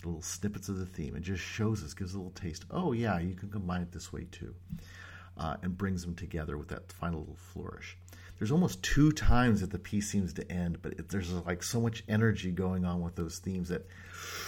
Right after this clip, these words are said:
finally you breathe, and, you know, getting the major mode at the end is sort of a very satisfying way to end that piece. Folks, I hope you enjoyed hearing these different performances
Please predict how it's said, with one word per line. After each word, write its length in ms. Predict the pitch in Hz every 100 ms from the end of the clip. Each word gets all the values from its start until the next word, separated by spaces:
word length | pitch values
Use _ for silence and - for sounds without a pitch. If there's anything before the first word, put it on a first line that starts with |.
| - - - - - - - - -
finally 400 | - 107 104 101
you 100 | 95
breathe, 420 | 90 95 90 87
and, 200 | 80 78 85
you 100 | 90
know, 120 | 87
getting 260 | 80 101 95
the 100 | 85
major 440 | 85 92 92 90
mode 240 | 87 87 85
at 100 | 85
the 140 | 80
end 100 | 78
is 80 | 76
sort 220 | - 82
of 120 | 76
a 80 | -
very 220 | - 80 76
satisfying 680 | - 82 80 85 - 78 87
way 140 | 73
to 160 | - 69
end 120 | -
that 180 | - -
piece. 400 | - - - - - - - - - -
Folks, 220 | - 175 151
I 20 |
hope 240 | 151 180
you 240 | 156 139 -
enjoyed 540 | 113 101 95 104 104
hearing 300 | 95 101 107
these 160 | 98 92
different 340 | - 101 104
performances 840 | 104 98 - 104 107 - 117 117